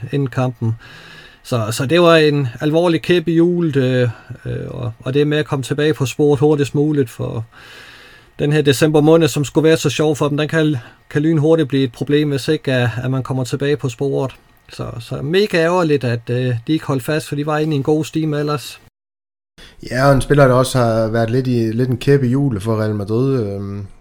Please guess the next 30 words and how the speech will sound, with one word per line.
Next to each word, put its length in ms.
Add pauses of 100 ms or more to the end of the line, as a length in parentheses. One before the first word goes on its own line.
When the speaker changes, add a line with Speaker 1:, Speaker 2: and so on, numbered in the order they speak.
(140)
Speaker 2:
her 160
på 140
det 80
seneste, 340
synes 260
jeg, 120
det 80
var 60
Casemiro. 500
Nu 140
<laughs> 100 (340)
nævnte 280
jeg 80
godt 140
nok 180
til 200
indledningsvis, 560
det 120
fik 60
jeg 80
ikke 120
styr 220
på 100
min 80
egen 180
note, 240
at 60
vi 60
ikke 100
skulle 240